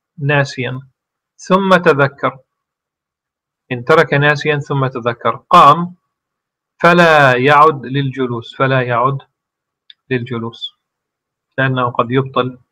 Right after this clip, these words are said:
الصلاة. نعم. آه،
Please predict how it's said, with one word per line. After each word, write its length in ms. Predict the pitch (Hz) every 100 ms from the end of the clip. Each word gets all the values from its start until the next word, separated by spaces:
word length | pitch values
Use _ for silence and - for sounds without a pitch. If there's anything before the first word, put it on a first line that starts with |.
| _ _ _ _ _ _ -
الصلاة. 580 | 123 - 123 113 113 - _ _ _ _ _ _ _ _ _ _ _ _ _ _
نعم. 300 | 123 113 113 _ _ _ _ _ _ _ _ _ _ _ _ _ _ _ _ _ _ _ _ -
آه، 540 | 131 123 117 117 113